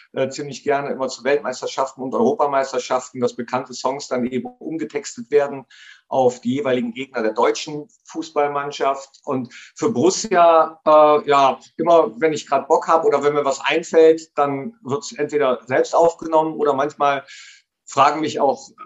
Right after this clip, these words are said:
Borussia-Fans, die selbst Musik machen, egal ob jetzt, äh, Rick Arena, Micky Krause, also wer sich am Ballermann auskennt, der hat die mit Sicherheit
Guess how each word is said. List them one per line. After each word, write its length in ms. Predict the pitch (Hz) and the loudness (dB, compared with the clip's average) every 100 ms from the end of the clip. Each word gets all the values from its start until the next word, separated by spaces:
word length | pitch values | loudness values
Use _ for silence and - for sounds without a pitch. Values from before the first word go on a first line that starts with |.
| - | -8
Borussia-Fans, 640 | 143 156 139 - 143 143 | -6 0 -2 -2 -6 -6
die 100 | - | -4
selbst 300 | 120 139 160 | 0 0 -2
Musik 320 | 156 131 147 - | -6 -10 -10 -4
machen, 240 | 135 135 | -4 -4
egal 360 | 127 123 135 143 | -4 2 4 2
ob 160 | - | 0
jetzt, 340 | 127 - - 127 | -2 -2 -6 -2
äh, 40 | |
Rick 540 | 127 120 127 135 147 | 0 0 -2 -2 2
Arena, 500 | 135 135 143 156 143 | 2 0 -2 -2 -2
Micky 240 | 139 143 127 | -4 -12 -16
Krause, 540 | - 127 151 160 143 | -2 2 4 2 0
also 240 | 131 131 120 | -2 -2 -4
wer 140 | 135 | -6
sich 160 | 131 131 | -6 -6
am 100 | 123 | 0
Ballermann 380 | 139 147 139 | 2 2 -2
auskennt, 480 | 131 139 - 135 123 | -4 -6 -6 -10 -6
der 100 | 120 | -6
hat 140 | 127 139 | -6 -8
die 80 | |
mit 120 | 127 120 | -12 -12
Sicherheit 540 | 143 143 131 131 - | -8 -4 -2 -4 -8